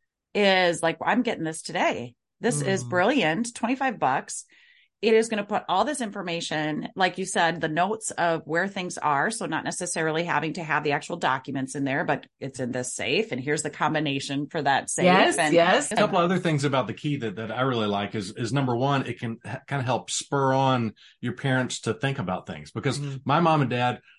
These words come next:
Speaker 3: were incredibly, uh, forward thinking, because the years ago, I wanna say it was fifteen or maybe twenty years ago, they paid for the place where they're gonna be buried,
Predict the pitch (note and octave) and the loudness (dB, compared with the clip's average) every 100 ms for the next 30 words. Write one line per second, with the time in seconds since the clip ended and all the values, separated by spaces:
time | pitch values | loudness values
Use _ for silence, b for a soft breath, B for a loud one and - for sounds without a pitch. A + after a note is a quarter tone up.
0 | _ - A#2+ A#2 A#2 - - A#2+ - C#3+ | _ -8 -4 0 -2 -4 -6 -6 -2 0
1 | D3 C3+ C3+ B2 A#2 - A2 - - C#3 | 0 2 0 0 -2 -6 -8 -6 0 2
2 | C3+ A2+ - B2+ A#2+ G#2 G2 F#2 G2 A#2 | 4 0 0 -2 -2 -2 -4 -6 -4 -4
3 | F#2 A#2 E2+ G#2 A2 F3 E3+ A2+ F#2 D#2+ | -2 -6 -8 -6 2 4 6 2 -4 -8
4 | - _ G#2+ A#2 A#2+ - B2 G#2 - C3+ | -12 _ -6 -4 -6 -4 -4 -6 -4 -6
5 | C3+ C#3+ A#2+ A#2 G#2 - B2 A#2 C3 A#2 | -4 -4 -2 -2 -4 -4 -2 -2 -2 -2
6 | G2+ G2 B B _ D3+ D3 C#3+ C#3+ - | -4 -4 B B _ 0 2 0 0 -2
7 | A#2+ A#2+ A#2+ A#2+ A#2 A#2+ - A2 G#2+ A#2 | -2 -2 -4 -6 -4 -4 -2 -2 -2 -2
8 | A2 B2 F#3 C3 D#2 | -2 -2 -2 -2 -6